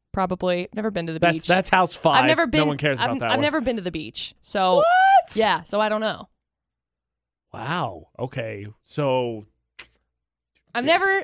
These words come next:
Speaker 1: I, I, I
Speaker 2: I
Speaker 1: went to Corpus Christi
Speaker 2: I can't,
Speaker 1: once.
Speaker 2: I can't look at you right now.
Speaker 1: I went to Corpus Christi once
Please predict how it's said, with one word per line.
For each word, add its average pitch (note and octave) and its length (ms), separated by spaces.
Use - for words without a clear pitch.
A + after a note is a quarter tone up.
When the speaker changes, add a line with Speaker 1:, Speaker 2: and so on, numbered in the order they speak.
Speaker 1:
I, C4+ 140
I, B3 100
I C4+ 220
Speaker 2:
I C#4 80
Speaker 1:
went F#4 240
to A#4+ 200
Corpus F#4 380
Christi C#4 420
Speaker 2:
I - 20
can't, A3 100
Speaker 1:
once. F3 420
Speaker 2:
I D3+ 60
can't A#2+ 120
look C#3+ 120
at C#3+ 80
you A#2+ 120
right B2 160
now. D#3+ 80
Speaker 1:
I C#4+ 80
went E4 140
to F#4 60
Corpus F4 380
Christi C4 380
once F3 580